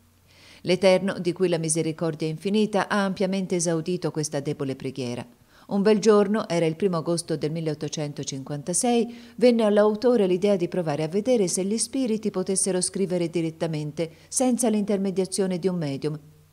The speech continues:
Conoscendo la scrittura diretta e meravigliosa del Decalogo secondo Mosè e la scrittura ugualmente diretta e misteriosa durante il festino del re Baldassarre secondo Daniele, avendo inoltre sentito parlare dei misteri moderni di Stratford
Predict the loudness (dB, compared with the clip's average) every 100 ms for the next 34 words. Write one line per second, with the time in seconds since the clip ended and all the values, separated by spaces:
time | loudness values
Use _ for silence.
0 | _ _ -4 -2 -2 -2 -2 -2 -2 -6
1 | -4 -2 -2 -2 -2 -2 -4 -4 -6 -6
2 | -4 -4 -4 -6 -6 -6 -4 -2 -2 -4
3 | -4 -4 -6 -8 -8 -8 -4 -2 -2 -4
4 | -14 -18 -4 2 2 2 0 0 2 4
5 | 2 0 -2 -4 -4 -2 -2 -2 -4 -4
6 | -4 -4 0 0 2 0 -2 -4 -4 -6
7 | -6 -6 -2 -2 -2 -4 -2 -2 -2 -4
8 | -4 0 0 0 -4 -6 -4 -4 -8 -6
9 | -6 -4 -4 -4 -6 -8 -12 _ _ -10
10 | -2 2 4 4 2 0 0 -2 -2 -2
11 | -2 -2 0 2 2 0 -2 0 0 0
12 | 0 0 0 0 -2 -2 0 2 2 0
13 | -2 -2